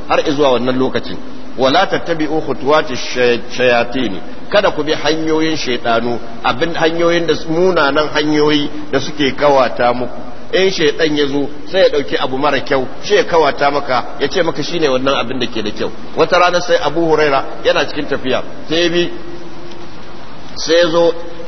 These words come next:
inda ake share kwata, waje mai ɗoyi, sai ya kama hancinsa, yana wucewa.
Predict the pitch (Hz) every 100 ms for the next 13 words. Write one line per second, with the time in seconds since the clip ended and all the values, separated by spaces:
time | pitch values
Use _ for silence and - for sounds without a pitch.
0 | - - - - 202 208 185 139 - -
1 | - - - - - - 160 147 131 -
2 | 147 151 135 123 113 - - - 139 127
3 | 98 - - - - - - - - -
4 | - 147 143 147 117 110 117 113 127 127
5 | - - - - - - - - - -
6 | - - - - 170 170 170 160 147 123
7 | 123 117 110 90 85 - - - - 143
8 | 135 107 117 104 90 82